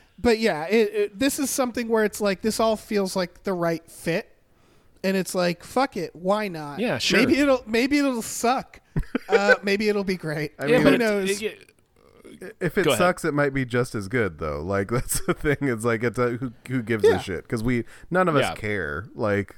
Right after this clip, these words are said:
Speaker 3: yeah.
Speaker 2: Yeah, it's, yeah, who, I don't,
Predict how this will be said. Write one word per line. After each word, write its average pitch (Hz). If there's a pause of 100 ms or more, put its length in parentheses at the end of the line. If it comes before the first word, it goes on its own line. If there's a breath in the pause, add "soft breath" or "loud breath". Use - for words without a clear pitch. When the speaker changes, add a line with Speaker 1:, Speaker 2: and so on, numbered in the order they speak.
(120)
Speaker 3:
yeah. 95
Speaker 2:
Yeah, 147
it's, - (160)
yeah, 123
who, 123 (220)
I 127
don't, 87